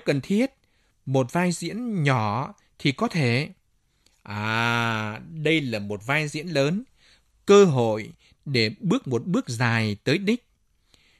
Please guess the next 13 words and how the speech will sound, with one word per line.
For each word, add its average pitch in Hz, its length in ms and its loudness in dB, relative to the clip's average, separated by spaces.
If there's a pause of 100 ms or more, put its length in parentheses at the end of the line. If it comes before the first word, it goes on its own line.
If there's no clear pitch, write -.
Liệu 117 460 0 (120)
từng 135 180 2
có 196 100 -4
bao 196 200 0
nhiêu 190 200 4
người 127 340 2
có 185 120 0
được 156 220 -2
cơ 185 120 -2
hội 135 200 -2
như 170 140 -2
thế 175 220 -4
đây?" 190 240 -2